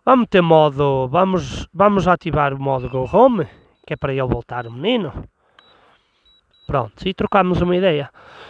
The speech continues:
Ah, Jesus, estou a ficar gelado, pessoal. Vou ter que ir mesmo devagarinho até casa por causa do frio, mano.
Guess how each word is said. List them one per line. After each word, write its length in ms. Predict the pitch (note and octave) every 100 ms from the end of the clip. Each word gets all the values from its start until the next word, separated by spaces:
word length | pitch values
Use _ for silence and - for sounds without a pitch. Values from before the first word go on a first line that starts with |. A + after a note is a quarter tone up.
| - - _ _ _
Ah, 280 | F#3 F#3 F3+
Jesus, 680 | - - - A3 C#3 F3+ G3
estou 200 | C4 B3
a 40 |
ficar 260 | A#3+ A#3+ A3+
gelado, 640 | F#3 G#3 G#3+ A3 A3 F#3
pessoal. 340 | - F3 D#3+
Vou 120 | D3 G3+
ter 180 | A#3
que 260 | G#3+ G#3+ G#3
ir 60 | F3+
mesmo 480 | F#3 A3+ A#3+ A#3
devagarinho 640 | G#3 G3 G#3+ F#3+ F#3 G3+ G3+
até 200 | - F#3+
casa 720 | F3+ F#3 F#3+ F#3 E3 F3+ D#3+ _ _ _
por 80 | -
causa 280 | F3+ E3
do 120 | F3 F3
frio, 640 | - E3+ D#3 D3 D3 D3
mano. 480 | C#3+ C3 B2+ B2+